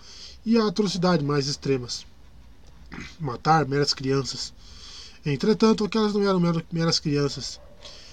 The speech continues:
Elas já tinham inge-, ingerido melange, participado da orgia no Siete. Credo. Investigado o deserto atrás de trutas da areia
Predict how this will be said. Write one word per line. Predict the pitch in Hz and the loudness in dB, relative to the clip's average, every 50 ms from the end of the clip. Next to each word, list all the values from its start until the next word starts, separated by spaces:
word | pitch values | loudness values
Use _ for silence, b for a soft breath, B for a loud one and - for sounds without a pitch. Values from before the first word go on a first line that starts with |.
| B B B - | B B B 4
Elas | 233 247 240 233 185 | 6 8 8 8 8
já | 220 240 233 | 6 6 4
tinham | - - 240 226 | 4 4 4 4
inge-, | 196 202 208 214 226 233 226 - - | 4 2 2 2 2 0 -2 -6 -6
ingerido | 196 175 156 190 180 185 190 165 175 147 | -4 0 2 4 4 4 4 2 0 0
melange, | 143 156 170 170 151 139 131 117 120 120 - - - - | 2 2 2 2 2 0 0 -2 -6 -10 -14 -16 -16 -12
participado | - 139 135 131 - - - 120 - 165 165 160 147 139 | -4 -2 -2 0 0 -2 -4 0 2 2 4 4 2 0
da | 127 139 131 | -2 -2 -2
orgia | 127 131 131 131 120 123 165 160 | -2 -2 -2 -2 -2 0 0 0
no | 139 131 | 0 -2
Siete. | - - - 147 143 143 139 - - - - - - - - - - - - - - - - - - - - - - - - - - - - - - - - - - - - - - - | -4 -4 -2 0 0 0 0 -2 -6 -12 -14 -20 -20 -20 -20 -20 -20 -20 -20 -20 -20 -20 -20 -20 -20 -20 -20 -20 -20 -20 -20 -18 -16 -14 -14 -12 -10 -10 -8 -8 -8 -8 -8 -8 -8 -8
Credo. | - 143 127 123 - - - - - - - - - - - - B B B B B B B B B B - | -6 -6 -6 -8 -10 -10 -12 -12 -12 -12 -12 -12 -14 -16 -16 -18 B B B B B B B B B B -6
Investigado | 143 131 135 139 - - 175 165 180 190 190 180 175 | 0 2 4 4 4 4 4 6 6 6 6 6 4
o | |
deserto | 180 180 160 147 180 185 175 - | 4 4 4 6 4 4 4 2
atrás | 139 - - 156 160 165 156 147 | -2 -4 -2 0 2 2 2 2
de | 156 127 | -2 -6
trutas | - - 165 175 165 - - 135 127 | -6 0 2 2 2 2 0 -4 -2
da | 123 147 151 | 0 2 2
areia | 151 151 165 170 170 160 147 | 4 4 6 6 6 4 2